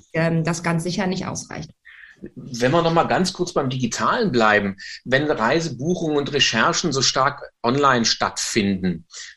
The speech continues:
Speaker 2: dann sind ja Google und Facebook nicht weit. Was für eine Rolle spielen die denn so in der Gesamtwerbespending-Logik von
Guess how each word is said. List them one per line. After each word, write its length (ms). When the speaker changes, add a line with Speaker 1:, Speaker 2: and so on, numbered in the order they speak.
Speaker 2:
dann 180
sind 260
ja 140
Google 440
und 160
Facebook 580
nicht 260
weit. 400
Was 320
für 120
eine 180
Rolle 340
spielen 540
die 160
denn 240
so 180
in 80
der 140
Gesamtwerbespending-Logik 2750
von 640